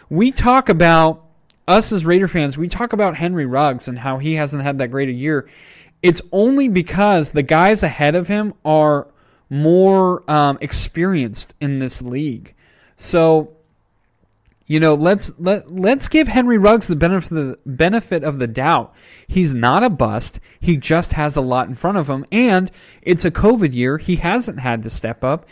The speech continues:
He's been able to sit back and learn from his receivers, and that has been the benefit, honestly, for the Raiders. Um, and, you know, it, we don't have to rely on a rookie to do everything.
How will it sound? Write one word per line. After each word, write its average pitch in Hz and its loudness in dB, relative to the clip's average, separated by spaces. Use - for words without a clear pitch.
He's 190 -2
been 180 0
able 156 0
to - -12
sit 175 -6
back 147 -2
and 123 -4
learn 139 -2
from 131 -8
his 123 -10
receivers, - -16
and 139 0
that 185 2
has 180 -2
been 165 -4
the 131 -4
benefit, 139 -2
honestly, 135 0
for 147 -2
the 131 -4
Raiders. 131 -4
Um, 135 4
and, 135 -2
you 143 0
know, 139 -2
it, - -12
we 156 2
don't 185 2
have 180 -2
to 156 -2
rely 135 0
on 143 -2
a 120 -4
rookie 139 -2
to 123 -10
do 180 0
everything. 113 -6